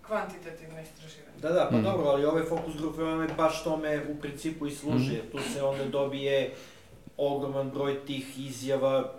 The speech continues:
Speaker 2: realnih ljudi,
Speaker 3: Mhm.
Speaker 2: realnih korisnika koji na način kako oni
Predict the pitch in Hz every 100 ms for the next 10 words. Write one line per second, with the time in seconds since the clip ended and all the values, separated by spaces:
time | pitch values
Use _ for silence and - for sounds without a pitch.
0 | - 110 131 131 131 131 131 - 131 135
1 | 131 123 113 135 - 113 117 120 117 -
2 | 123 120 - 120 117 117 - 120 120 -
3 | - - 120 131 127 123 123 120 123 127
4 | 135 127 127 127 123